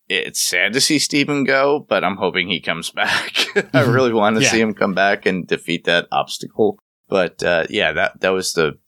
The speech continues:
Speaker 1: the best part of that is just like, you know, the fact, the, the look of, the look on Oscar Isaac's face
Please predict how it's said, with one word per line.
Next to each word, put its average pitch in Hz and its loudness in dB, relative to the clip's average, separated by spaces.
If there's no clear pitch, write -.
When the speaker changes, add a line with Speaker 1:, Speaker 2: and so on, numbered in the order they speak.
Speaker 1:
the - -2
best - -2
part 69 0
of 67 -12
that 71 0
is 73 -4
just - -8
like, 71 -2
you 78 -6
know, 67 -6
the 78 -12
fact, - -4
the, 120 0
the 139 2
look 139 0
of, 107 4
the 131 2
look 120 2
on 104 2
Oscar 92 2
Isaac's 87 -2
face - -2